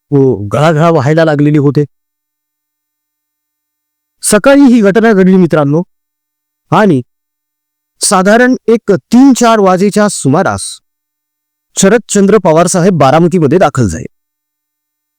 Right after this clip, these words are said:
आणि तिथपासून राजकारणाला लगेच सुरुवात झाली. होय,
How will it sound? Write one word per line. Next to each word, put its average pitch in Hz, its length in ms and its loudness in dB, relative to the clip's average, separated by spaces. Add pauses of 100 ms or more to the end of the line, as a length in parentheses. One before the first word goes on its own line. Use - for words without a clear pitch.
(640)
आणि 147 160 0 (100)
तिथपासून 170 520 -2 (1040)
राजकारणाला 175 640 0
लगेच 165 260 0
सुरुवात 107 380 -2
झाली. - 280 -18 (1900)
होय, 175 180 2